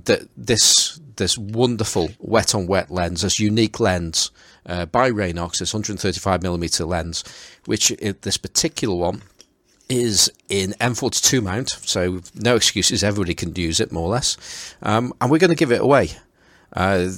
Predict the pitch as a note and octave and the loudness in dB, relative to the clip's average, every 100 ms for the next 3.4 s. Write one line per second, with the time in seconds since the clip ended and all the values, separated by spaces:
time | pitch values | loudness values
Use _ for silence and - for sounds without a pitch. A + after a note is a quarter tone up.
0 | - A#2+ F2 G2+ A#2+ G#2 - - F#2+ F#2+ | 0 2 2 2 2 2 0 0 0 0
1 | - G2 F#2+ F#2 A2 A#2+ A2+ G#2+ - A#2 | -2 0 0 0 2 2 2 0 0 0
2 | F#3 E2+ D#2+ - _ - - - - E2+ | 2 0 -2 -4 _ -16 -2 -2 0 -2
3 | F2 E2 F2 F2 | -2 -2 -4 -10